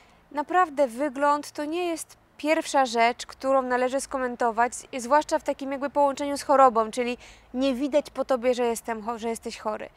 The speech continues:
To jest też taka pułapka, e, właśnie w społeczeństwie, że skoro nie widać, to na pewno nie jesteś chory.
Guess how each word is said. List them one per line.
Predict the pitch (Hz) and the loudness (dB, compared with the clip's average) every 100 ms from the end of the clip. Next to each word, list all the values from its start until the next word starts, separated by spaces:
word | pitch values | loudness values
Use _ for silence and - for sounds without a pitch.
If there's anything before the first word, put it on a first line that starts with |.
| - - - - | -20 -20 -16 2
To | 330 | 4
jest | 359 330 | 4 0
też | 320 | -2
taka | 320 311 | 0 0
pułapka, | - 285 311 302 - 277 285 - - _ | 0 2 2 2 0 0 0 -8 -20 _
e, | - 254 254 | 0 4 4
właśnie | 240 226 277 302 | 2 -2 -4 -6
w | - | -6
społeczeństwie, | - 269 262 277 277 302 | 0 0 0 -4 -4 -4
że | 269 | -4
skoro | - 320 311 | 0 2 2
nie | 277 262 | 2 -4
widać, | 240 294 320 | -2 0 0
to | - | -2
na | 262 | -4
pewno | 285 277 285 | -2 -2 -2
nie | 285 | 0
jesteś | 277 269 - 226 | 0 -2 -4 -10
chory. | - 214 214 | -4 -2 -2